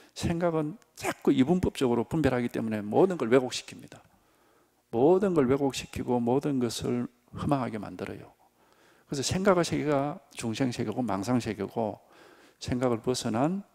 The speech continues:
분별을 벗어난 불의의 세계가 진실한 세계입니다.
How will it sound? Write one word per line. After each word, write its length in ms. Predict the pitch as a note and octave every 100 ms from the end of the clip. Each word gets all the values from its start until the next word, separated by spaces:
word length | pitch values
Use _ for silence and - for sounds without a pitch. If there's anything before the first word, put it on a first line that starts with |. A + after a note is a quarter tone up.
| _ -
분별을 360 | - A#2+ A2
벗어난 420 | A2+ A2 A#2 G#2+ -
불의의 340 | - B2 A#2+
세계가 460 | G#2+ A#2+ G2+ A2+ B2
진실한 440 | - B2 A#2+ B2
세계입니다. 640 | B2+ G2+ G2 G2 F2+ -